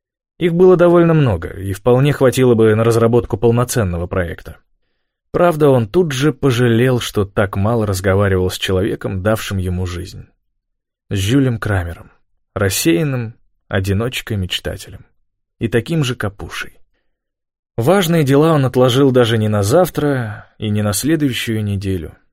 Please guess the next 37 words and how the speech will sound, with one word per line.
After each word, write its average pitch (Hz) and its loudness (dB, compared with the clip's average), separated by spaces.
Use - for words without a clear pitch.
а 98 -4
на 95 0
следующую 104 -4
жизнь. 92 -8
Об 104 -2
отце 156 0
у 208 6
него 135 2
остались 123 2
лишь 110 -2
обрывочные, 104 0
едва 110 2
ли 113 0
не 123 0
комичные 131 0
картинки 117 -2
воспоминания. 110 -6
Вот - 0
отец 120 0
просит 107 -2
прощения 107 0
у 90 0
матери 117 -2
за 107 -2
то, 113 -2
что 107 -4
бросил 104 2
цветное 101 -2
белье 92 0
в 127 -8
стирку 92 -8
с 85 -8
белым. 85 -12
Вот 165 -2
отец 117 0
просит 110 0
прощения 95 -2